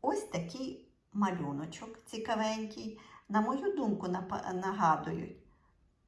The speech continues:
такі шарики небесного кольору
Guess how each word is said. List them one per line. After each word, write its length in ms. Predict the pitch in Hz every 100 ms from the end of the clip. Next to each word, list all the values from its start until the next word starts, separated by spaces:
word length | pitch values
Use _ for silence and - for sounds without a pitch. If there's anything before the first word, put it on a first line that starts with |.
| _ _
такі 300 | - - 196
шарики 1000 | - - 156 147 170 170 175 254 277 - - - - - _ _ _ - - - - - - - - -
небесного 760 | 214 180 180 180 180 190 196 190
кольору 880 | - 170 160 156 175 - 269 -